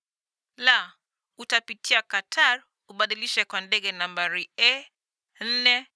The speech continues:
tano sita saba saa tano usiku.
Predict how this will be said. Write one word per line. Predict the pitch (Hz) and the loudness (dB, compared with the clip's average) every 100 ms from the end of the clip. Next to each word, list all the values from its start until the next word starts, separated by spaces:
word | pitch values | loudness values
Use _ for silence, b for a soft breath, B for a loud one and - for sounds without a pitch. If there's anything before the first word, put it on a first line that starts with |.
| _ _ | _ _
tano | - 226 220 233 240 _ _ | 2 4 4 -2 -10 _ _
sita | - - 208 - 190 | -10 -6 -6 -2 -2
saba | - 285 240 190 - _ _ _ | 0 2 2 -2 -8 _ _ _
saa | - 196 | -4 -2
tano | - 320 226 180 | 0 -2 -2 -6
usiku. | - 196 175 - | -6 -8 -12 -20